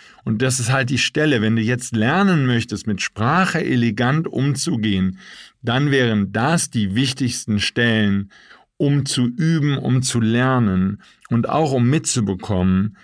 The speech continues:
wie unglaublich wirksam das ist. Das ist halt das Krasse an diesen Sprachmustern. Und wie gesagt, wenn man die positiv einsetzt, man kann die genauso gut negativ einsetzen. Du kannst Werbung für irgendwas machen, für Happy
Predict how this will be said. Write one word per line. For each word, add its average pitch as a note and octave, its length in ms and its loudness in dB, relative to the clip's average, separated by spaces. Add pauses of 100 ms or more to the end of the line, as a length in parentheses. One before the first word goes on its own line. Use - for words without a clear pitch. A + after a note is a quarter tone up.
(180)
wie G#2+ 540 -2
unglaublich A#2 920 0
wirksam G2 420 -2
das F#2 160 -4
ist. F#2 180 -8
Das D3+ 140 -2
ist D3+ 180 -2
halt D#3 160 0
das C#3 240 -2
Krasse B2+ 600 0 (420)
an C3+ 240 0
diesen B2 320 0
Sprachmustern. B2 1120 -2 (280)
Und B2 200 2
wie C3+ 100 2
gesagt, D3 440 0
wenn A#2+ 100 2
man A#2+ 160 2
die A2+ 120 -2
positiv B2 680 -2
einsetzt, C3 600 0
man B2+ 140 2
kann F#3 160 2
die G3+ 100 4
genauso E3 380 2
gut C#3 140 0
negativ A#2+ 500 0
einsetzen. G2+ 540 -2
Du B2 80 -2
kannst C3+ 280 -4
Werbung C#3 380 2
für A#2+ 400 2 (500)
irgendwas C#3 440 2
machen, G2+ 280 0
für D#2+ 360 -2
Happy A#2+ 360 -2